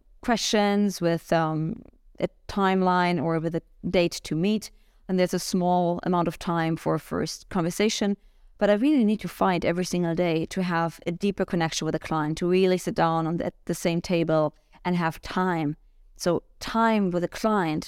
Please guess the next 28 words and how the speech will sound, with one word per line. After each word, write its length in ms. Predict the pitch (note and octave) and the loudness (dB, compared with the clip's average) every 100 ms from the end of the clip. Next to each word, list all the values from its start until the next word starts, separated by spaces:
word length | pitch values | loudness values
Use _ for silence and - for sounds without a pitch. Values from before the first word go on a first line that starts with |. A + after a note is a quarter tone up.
| - | -8
to 80 | |
find 380 | F3 - G#3+ A#3 | -4 2 4 4
that 200 | F#3 D#3+ | 4 2
and 100 | - | 0
to 80 | D#3+ | -2
not 140 | F3+ - | -2 0
only 180 | G3 F#3 | 0 0
have 200 | F3+ F3+ | -2 0
that 120 | E3 | 0
in 60 | E3 | 0
the 80 | |
beginning, 340 | E3 E3+ F#3+ F3 | 0 0 2 2
at 120 | D#3+ | 0
the 100 | D#3+ | 0
end 120 | F#3 | -2
of 60 | F3 | -2
a 80 | E3+ | -2
project, 400 | - D#3+ D3+ - | 0 0 0 -4
but 120 | E3 | -4
really 220 | F#3 F#3+ | 0 0
in 160 | - G#3+ | 2 0
between, 540 | F#3 - A3+ A#3+ E3+ - - - | 0 -2 0 2 2 -2 -10 -6
not 120 | G3+ | -2
only 220 | G3 F#3+ | 0 0
have 340 | F3+ F3 E3+ - - _ _ | 0 -4 -4 -10 -20 _ _
small 280 | - A3 F#3 | -6 0 0
check-ins 640 | F3+ - F#3 - E3+ E3 - | 0 -2 -2 0 0 -2 -4
or 380 | F3+ E3+ D#3 D3+ | -2 0 0 -2